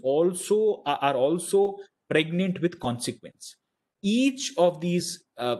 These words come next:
elements of the difference between an inquisitorial and an adversarial system has certain necessary implications, not only in terms of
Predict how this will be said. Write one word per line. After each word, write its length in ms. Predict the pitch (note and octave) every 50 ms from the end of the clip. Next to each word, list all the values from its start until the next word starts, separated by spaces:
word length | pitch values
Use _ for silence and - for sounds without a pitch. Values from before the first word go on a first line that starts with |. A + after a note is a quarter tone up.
| -
elements 520 | C3+ C#3 D3 E3+ F3 F#3 G3+ G3 F3+ - -
of 220 | - D3 - -
the 100 | D3+ C3+
difference 520 | B2+ C3 B2+ B2 - D#3 F3 F#3 F3+ F3+
between 540 | - - C3 B2+ B2+ C3+ C#3+ D3+ D3+ D3 D3
an 220 | - - B2+ B2 B2
inquisitorial 920 | B2+ C3 B2+ - E3 C#3+ D3+ D3+ D3 - D3 D3 C#3+ D3 D3+ D#3 D#3+ D3 - -
and 200 | A2 A#2+ B2 C3+
an 80 | B2+
adversarial 720 | A2 G#2 A2+ B2 C3+ D3 D3+ D3 - C#3 C3 B2 A#2+ A2 G2+
system 440 | - - A2+ - - - G3+ A#3+ - - - - - _ _ _ _ _
has 260 | - D#3 F3 F3 F3
certain 540 | - - - D#3+ E3+ F3 E3+ - G3 F3 C#3+
necessary 640 | C3 C3+ C3 - D#3+ - - D3+ D#3 F#3 F3 C3
implications, 920 | D3 D#3 D3+ - D#3 D3 B2+ - - F#2+ F2+ - - - - - - - - _ _ _ _ _ _ -
not 280 | C3 C#3+ D#3+ F3 - G3+
only 460 | G#3 G#3+ G#3 A3 A#3+ A#3+ A3 F#3+ F#3+
in 140 | F#3 F3+ F#3
terms 380 | F3 E3 E3+ F#3 F3+ F3+ - -
of 220 | C#3+ D3 D3+ D3+